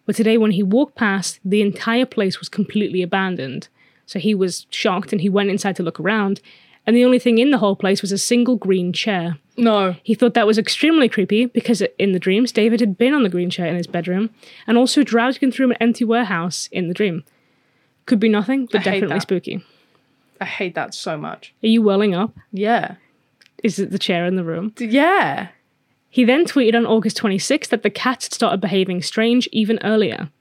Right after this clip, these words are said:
Speaker 1: around ten thirty P M. He also started getting calls from an unmarked number. He
Speaker 2: Ew.
Speaker 1: figured it was some kind of telemarketer, and because it was happening for so many days, he was like, "If I just pick it up, they might go away."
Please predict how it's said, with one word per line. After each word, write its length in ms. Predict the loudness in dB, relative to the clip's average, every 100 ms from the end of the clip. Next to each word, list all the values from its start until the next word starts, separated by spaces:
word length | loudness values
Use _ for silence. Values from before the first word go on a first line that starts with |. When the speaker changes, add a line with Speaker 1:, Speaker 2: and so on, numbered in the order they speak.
| -4
Speaker 1:
around 320 | -2 0 -2
ten 240 | -4 -4 -4
thirty 260 | -4 -4
P 200 | -4 -2
M. 260 | -2 -4 -12 _ _ _ _ -2
He 100 | 2
also 180 | 2 2
started 280 | 2 2
getting 240 | 0 0 -2
calls 340 | 0 0 0
from 120 | 0 -2
an 120 | 0
unmarked 500 | 0 0 2 0 -2
number. 500 | -2 -2 -2 -4 -6 -10 _ _ _ _
He 200 | -6 0
Speaker 2:
Ew. 40 | 2
Speaker 1:
figured 280 | 2 2 2
it 80 |
was 100 | 0 2
some 140 | 0
kind 160 | 2 0
of 60 |
telemarketer, 680 | 2 2 2 0 0 -2 -2 -8 _ _ _ -4
and 380 | 0 0 -2 -4 -4
because 240 | -2 0 -2
it 20 |
was 120 | -2
happening 360 | -4 0 0 0
for 80 |
so 120 | -2 -2
many 140 | -2
days, 360 | 0 0 0 0
he 80 | -2
was 100 | -4
like, 120 | -2
"If 60 |
I 60 | -2
just 200 | -2 -6
pick 180 | -4 0
it 60 | 0
up, 200 | -2 -2
they 100 | -4
might 200 | -2 0
go 140 | 0
away." 460 | 2 2 0 -2